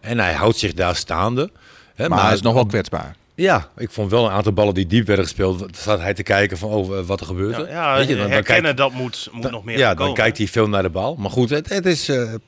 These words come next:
Speaker 1: het, eh, experiment waard, zeg maar, om, om dat te doen.
Speaker 3: Ja.
Speaker 1: Maar, maar ik vind het jammer,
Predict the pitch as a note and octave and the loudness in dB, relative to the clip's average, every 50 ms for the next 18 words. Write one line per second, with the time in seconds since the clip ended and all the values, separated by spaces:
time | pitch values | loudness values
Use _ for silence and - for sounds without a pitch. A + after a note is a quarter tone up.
0 | - - - - - _ - - A#2+ A2+ - A2+ A2 A2 G#2+ G#2 F#2+ F2+ - - | -20 -20 -20 -20 -20 _ -12 -10 -10 -8 -4 -4 -2 -2 -2 -4 -6 -10 -16 -8
1 | - A#2+ - - B2+ A2+ A2 A2 A#2 A#2 G#2 E2+ F#2+ G2 G#2+ C3+ B2+ - A#2+ G#2 | -8 -8 -2 2 4 4 4 6 4 2 2 2 2 2 2 2 2 2 0 0
2 | E2 G2+ G2 G2 G2 G2+ G#2+ A2+ - G#2+ A2+ A2 G#2+ G#2+ - G#2 F2 G2+ B2+ E3 | 2 4 2 2 2 2 0 -2 -2 -4 -2 0 0 2 2 0 -2 -2 -2 -2
3 | G#3 - B2+ B2+ B2+ A#2 C3 C3+ C#3 C3+ - - D#3 D3 A2+ F#2 F2 A2+ A#2+ D#3 | -4 -2 0 0 0 0 -2 -4 -4 -2 -2 0 0 0 -2 0 2 2 2 2
4 | E3+ G3+ A3 | 2 -2 -4